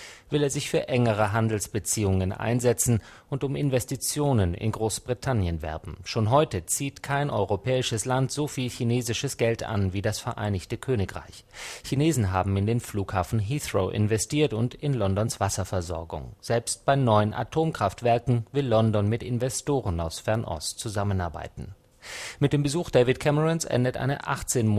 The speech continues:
Eiszeit zwischen Peking und London. Im vergangenen Jahr hatte der Premier den Dalai Lama getroffen, zur großen Verärgerung der chinesischen Führung.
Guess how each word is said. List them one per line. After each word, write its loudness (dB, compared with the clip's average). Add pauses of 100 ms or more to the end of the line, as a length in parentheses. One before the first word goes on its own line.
Eiszeit 2
zwischen -2
Peking -2
und 0
London. 2
Im -8
vergangenen 2
Jahr 6
hatte 0
der 0
Premier 0
den 2
Dalai 0
Lama 2
getroffen, 0 (340)
zur -6
großen 2
Verärgerung 0
der -2
chinesischen -2
Führung. -10